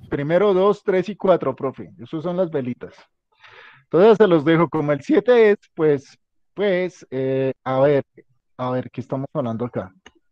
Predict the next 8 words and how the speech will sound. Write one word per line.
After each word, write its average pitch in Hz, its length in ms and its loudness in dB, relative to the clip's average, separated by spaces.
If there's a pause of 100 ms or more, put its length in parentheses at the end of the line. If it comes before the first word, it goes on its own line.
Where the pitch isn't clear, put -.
Esto 135 320 -2
es 139 160 -4
veinte, 170 480 2 (160)
esto - 160 -6
es 143 80 -4
diciembre, 165 600 -4 (680)
diciembre 143 640 0
siete, 156 580 0